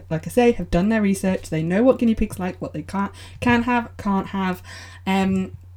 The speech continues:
and so I want to share two companies that are very, very similar. One is in the U K and then the other one is based in the U S A, but they also ship to Canada. Um, I think they also ship to Australia and I'm not sure where else. So,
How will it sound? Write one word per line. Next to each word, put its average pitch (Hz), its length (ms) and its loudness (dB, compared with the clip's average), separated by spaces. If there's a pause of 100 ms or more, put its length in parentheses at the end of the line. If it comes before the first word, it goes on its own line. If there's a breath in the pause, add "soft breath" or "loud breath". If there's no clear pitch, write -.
(320)
and 214 100 0
so 240 100 4
I 226 80 10
want 240 280 4
to 285 80 -2
share 214 500 2
two 302 240 8
companies 220 540 2
that - 120 -2
are 196 100 2
very, 262 260 8
very 269 240 6
similar. 208 420 4
One 220 360 6
is 262 120 2
in 262 140 6
the 247 80 6
U 220 180 4
K 190 420 4 (340 loud breath)
and 208 160 2
then 202 120 6
the 202 140 4
other 196 120 2
one 202 180 4
is 190 100 2
based 180 320 2
in 185 140 2
the 180 80 4
U 180 160 6
S 170 160 2
A, 160 140 4
but - 160 0
they 165 160 4
also 160 260 4
ship - 240 -4
to 160 80 -2
Canada. 196 600 2 (380 loud breath)
Um, 185 460 4
I 185 100 4
think 311 480 4
they 269 160 4
also 214 240 0
ship - 240 -4
to 180 100 0
Australia 175 720 0
and 180 120 -2
I'm 175 200 0
not 190 200 -2
sure 185 160 -2
where 180 340 2
else. 220 260 2
So, 202 320 4